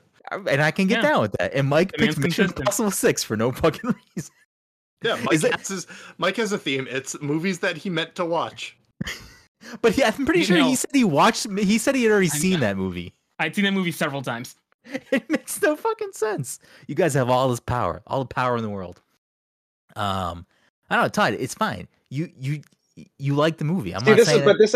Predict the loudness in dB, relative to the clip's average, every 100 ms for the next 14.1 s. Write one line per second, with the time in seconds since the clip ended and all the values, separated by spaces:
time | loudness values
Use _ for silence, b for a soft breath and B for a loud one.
0 | 4 4 4 6 6 4 -2 -4 -6 -4
1 | -6 -6 -6 -8 -6 -6 -4 -4 -4 -2
2 | 0 0 -2 -2 -2 -2 -2 -4 -6 -8
3 | -2 -2 0 -2 -4 -4 -2 -2 -4 -8
4 | _ _ _ _ _ 6 6 8 8 8
5 | 6 6 2 4 4 4 4 4 4 4
6 | 2 -2 _ -2 -2 -2 -2 -2 -6 -2
7 | 0 0 -2 -4 0 2 2 2 0 2
8 | 2 2 2 2 2 0 0 2 2 2
9 | 0 -4 -2 -4 0 2 2 0 0 0
10 | 0 0 0 0 0 -2 -2 -2 -2 -4
11 | -2 -2 -2 -4 -4 -4 -6 -4 -4 0
12 | -2 -2 -6 _ _ _ -2 4 4 8
13 | 8 8 4 4 4 4 2 -2 -4 -6
14 | -8